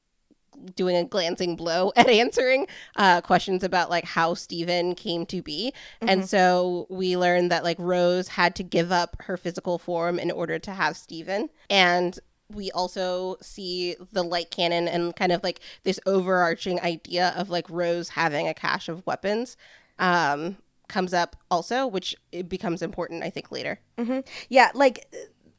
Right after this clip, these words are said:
Speaker 2: the, the mere fact that there is a cannon, like, we just talked that gems summon weapons of some sort, and they're strong and they're good fighters. The fact that there is an external weapon of some kind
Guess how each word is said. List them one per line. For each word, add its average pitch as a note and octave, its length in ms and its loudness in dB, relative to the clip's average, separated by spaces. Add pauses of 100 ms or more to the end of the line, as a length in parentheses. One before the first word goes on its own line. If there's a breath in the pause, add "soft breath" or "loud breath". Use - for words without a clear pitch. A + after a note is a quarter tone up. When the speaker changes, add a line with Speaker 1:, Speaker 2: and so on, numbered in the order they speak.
Speaker 2:
the, A3+ 340 -2
the C#4 140 2
mere D#4 160 2
fact D4 240 0
that A#3 100 -6
there B3+ 100 2
is G3+ 180 -2
a G#3 40 -6
cannon, G3 280 -4
like, F#3+ 120 -4
we A#3 80 -6
just G#3+ 260 0
talked - 260 -4
that F3+ 220 -2
gems F3 320 -8
summon E3+ 480 -6
weapons G3+ 360 0
of E3 100 -4
some E3+ 180 -6
sort, E3 240 -4
and F3+ 140 -6
they're F3 140 -2
strong F3+ 380 0
and E3 120 -6
they're D#3+ 80 -4
good F3 240 -4
fighters. F3+ 540 -2 (300 loud breath)
The A#3+ 100 2
fact A#3+ 240 2
that A3 100 -4
there A3+ 180 2
is G3 200 -4
an G#3+ 100 -2 (100)
external G3+ 600 -2
weapon F#3+ 300 0
of C4 100 -4
some F#3+ 220 -4
kind G#3+ 600 -6